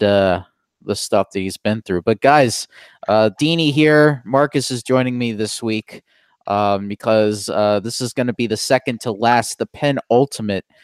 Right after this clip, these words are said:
uh, co-host pick. Uh, Marcus was the, uh, the second to last person on the list, so he's got Rice Gum, and I already seeing, like, people are already waging war on the hashtag,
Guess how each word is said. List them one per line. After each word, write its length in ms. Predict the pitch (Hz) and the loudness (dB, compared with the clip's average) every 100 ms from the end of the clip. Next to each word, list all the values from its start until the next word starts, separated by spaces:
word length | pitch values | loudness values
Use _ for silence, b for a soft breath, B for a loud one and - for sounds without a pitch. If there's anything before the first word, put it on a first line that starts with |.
| b b | b b
uh, 340 | - 98 98 98 - | -2 0 2 0 0
co-host 600 | 131 123 123 101 - - | 2 2 2 0 -4 -6
pick. 380 | 107 95 - _ _ _ _ | -4 -4 -8 _ _ _ _
Uh, 200 | 98 95 | -8 -4
Marcus 460 | 104 110 - 107 | 0 0 0 -4
was 220 | 110 107 - | -2 -2 -4
the, 340 | 107 104 101 | -6 -2 0
uh, 320 | 95 95 92 92 _ _ _ _ _ _ _ _ _ _ | 2 2 0 -2 _ _ _ _ _ _ _ _ _ _
the 320 | 117 113 107 | -4 -2 -2
second 340 | 107 139 127 127 | 0 0 0 0
to 60 | 117 | 0
last 340 | 117 107 - | 4 2 2
person 420 | - 123 - 113 | 0 0 0 -6
on 120 | 107 104 | -4 -6
the 60 | |
list, 420 | 92 110 101 - - | -2 -2 -2 -4 -2
so 340 | 104 92 90 95 113 | 0 0 -4 -8 -10
he's 260 | 117 110 | -8 -6
got 260 | 113 110 110 | 2 2 2
Rice 320 | 113 123 123 - | 0 0 0 0
Gum, 400 | 127 120 120 113 b b b b | 2 2 0 -4 b b b b
and 140 | 107 | -4
I 100 | 110 | 0
already 300 | 113 117 113 | 4 4 2
seeing, 300 | 110 127 113 | -2 -6 -6
like, 180 | 110 101 | -6 -6
people 300 | - 113 113 | -8 -2 2
are 120 | 110 | 4
already 220 | 110 107 | 4 2
waging 420 | 107 117 117 117 107 | 0 0 0 -4 2
war 320 | 113 117 110 | 4 6 4
on 120 | 101 | 0
the 60 | 101 | -4
hashtag, 640 | 120 110 - - 90 87 | -4 -4 -6 -8 -8 -10